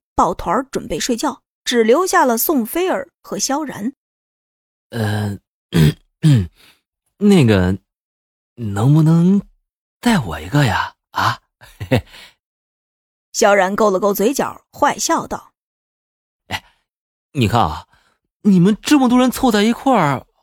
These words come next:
Speaker 2: 好像有种排斥我俩的感觉。”“
Speaker 1: 什么叫排斥啊？我们就是单纯的挤兑。”小姨子胡冰雪撇了撇嘴道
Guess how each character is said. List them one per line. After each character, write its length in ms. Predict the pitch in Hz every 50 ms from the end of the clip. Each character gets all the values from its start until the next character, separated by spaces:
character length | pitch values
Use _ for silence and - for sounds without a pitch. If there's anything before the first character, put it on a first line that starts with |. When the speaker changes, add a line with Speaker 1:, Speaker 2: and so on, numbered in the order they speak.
| _
Speaker 2:
好 500 | _ - - - - - - 90 85 95
像 120 | 110 160 175
有 120 | 190 226
种 180 | 220 135 98 -
排 300 | - - - - - 143
斥 200 | 202 - - -
我 120 | 262 180 123
俩 100 | 117 101
的 80 | 95
感 200 | 92 - 92 85
觉。”“ 140 | 82 - 90 - - - - _ _ _ _ _ _ _ _ _ _ _ _ _ _ _ _ _ _ _
Speaker 1:
什 480 | - - - - - - - - - 302
么 140 | 302 330 359
叫 200 | - 381 359 294
排 240 | - - 220 202 226
斥 200 | - - - 262
啊？ 240 | 226 208 208 - _ _ _ _ _ _ _ _ _ _ _ _ _ _
我 140 | - 254 220
们 200 | 208 240 330 370
就 120 | - 415
是 260 | 359 - 254 - - _ _
单 180 | - 427 440 440
纯 160 | - 339 330
的 80 | 440
挤 240 | 427 - - - - _
兑。” 120 | - 330 349 240 202 220 - _ _ _ _ _ _ _ _ _ _ _ _ _ _ _ _ _ _ _
小 300 | - - - - 240 226
姨 160 | 240 277 349 349
子 80 | 339
胡 200 | 330 - 277 320
冰 200 | 302 359 381 381
雪 340 | 339 - 196 185 208 247 - _
撇 260 | - - - 175 139
了 120 | 180 285
撇 240 | 349 - - 277 381
嘴 280 | - - 196 - - - -
道 240 | 277 285 - _